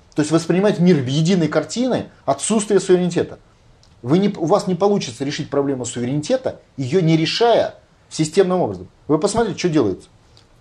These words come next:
Закон о, о нежелательных организациях приняли? Приняли. Об иностранных агентах приняли? Приняли.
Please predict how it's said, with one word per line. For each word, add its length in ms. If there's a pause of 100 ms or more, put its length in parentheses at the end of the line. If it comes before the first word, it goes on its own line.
(520)
Закон 400
о, 400
о 360
нежелательных 520
организациях 560
приняли? 360
Приняли. 520 (920)
Об 220
иностранных 640
агентах 420
приняли? 380
Приняли. 520